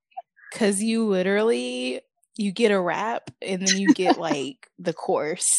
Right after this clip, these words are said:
Speaker 1: And it's just very lucky
Speaker 2: Don't
Speaker 1: right
Speaker 2: jinx
Speaker 1: now.
Speaker 2: it. We'll try and keep this going. But I'm actually, for that
Speaker 1: <laughs>
Speaker 2: one
Speaker 1: I'm gonna
Speaker 2: specifically,
Speaker 1: jinx
Speaker 2: I'm
Speaker 1: it.
Speaker 2: glad I landed on Chang Kyun's part because, um,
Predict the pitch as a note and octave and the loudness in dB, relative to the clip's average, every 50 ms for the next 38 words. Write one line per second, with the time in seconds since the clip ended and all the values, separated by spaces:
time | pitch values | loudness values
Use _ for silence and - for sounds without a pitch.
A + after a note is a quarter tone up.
0 | - - - _ - G3+ - G3 F#3 F#3+ F#3 - - - F#3+ - G#3 G#3+ G3 - | 0 -4 -8 _ -10 -6 -4 -2 -2 -2 -2 -4 -6 -8 -4 -2 -2 -2 -2 -4
1 | - F#3 E3+ E3 G3 F#3 F3+ F#3 F#3 F#3 F3+ F3 F3 F3+ - - A#3 A3 A3 F#3 | -6 -8 -6 -4 -2 0 0 2 2 2 0 0 -2 -4 -4 -2 0 2 2 4
2 | E3 A#3+ C4 A#3+ G3+ B3+ B3+ A3+ F#3+ E3+ E3+ F#3 G#3 A3 A#3 D4+ - C#4+ C4 G#3+ | 6 6 6 8 8 6 6 6 6 4 2 0 2 2 2 4 6 6 6 8
3 | G#3 G#3+ A3 G#3+ - A#3+ A3 - - A#3+ A3 - - G#3 F#3+ F#3+ F#3 F#3 F#3+ F#3 | 6 4 4 2 0 -2 -2 0 0 0 0 -2 -2 -2 0 0 0 0 0 2
4 | - - A#3+ - A3 B3+ C4+ - A3+ C4 C4+ - - - D#4 D4 - _ _ - | 2 4 6 6 6 6 6 6 6 6 4 2 0 -2 -2 -4 -4 _ _ 6
5 | C4 - - - - G#3+ G#3+ A#3 C4 B3+ G#3 B3 A#3+ A#3 A#3 - A#3+ A#3+ B3+ C#4 | 6 6 6 4 4 6 8 8 6 6 4 0 -2 -2 0 2 4 4 6 6
6 | C#4 D4 C4+ D4 D4+ D4+ G3+ D4 - - F#3+ G3 E3 E3+ F3+ F#3+ F#3+ F#3 F3+ F3+ | 6 6 6 4 2 2 2 0 -2 -4 -4 -4 -4 -2 -2 -2 -4 -4 -4 -4
7 | F3+ F3+ F3+ F#3 F#3+ F#3+ F#3 F3 F#3+ F#3 F3+ F3 F3 E3+ E3+ F#3 F#3+ F#3+ - - | -6 -6 -4 -2 -2 -2 -2 -4 -4 -4 -4 -4 -6 -8 -8 -10 -10 -10 -8 -6
8 | G3+ F#3+ F#3 - - F#3 F#3 F#3 - - - G3+ G3 F#3+ - - - G3+ - - | -6 -6 -6 -6 -8 -8 -8 -10 -12 -8 -4 -2 -2 -2 -2 -6 -10 -10 -4 -2
9 | G3 F#3+ F#3 F3 F3 F3 F3+ - - - G#3 G3 F#3 F3 E3+ F#3 F#3+ G3+ A3+ C#4 | 0 2 2 2 0 -2 -6 -8 -2 0 2 2 2 2 0 -2 -6 -8 -12 -14
10 | B3 | -18